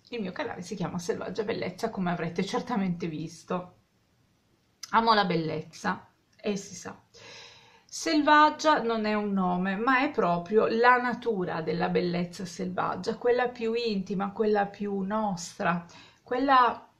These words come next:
che ci piace avere quando ci svegliamo al mattino.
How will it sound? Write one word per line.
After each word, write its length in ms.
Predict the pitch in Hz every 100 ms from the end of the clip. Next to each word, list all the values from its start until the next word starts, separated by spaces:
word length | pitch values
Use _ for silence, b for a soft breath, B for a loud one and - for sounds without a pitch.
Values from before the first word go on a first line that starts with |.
| _ _ _ _ _ _ _ _ _ _ _ _ - -
che 180 | 262 269
ci 160 | 233
piace 560 | - 214 226 262 - 240
avere 600 | 220 214 254 277 302 311
quando 240 | 240 196
ci 120 | 190 196
svegliamo 420 | 185 185 185 196
al 80 | 185
mattino. 800 | 180 175 - 170 175 180 -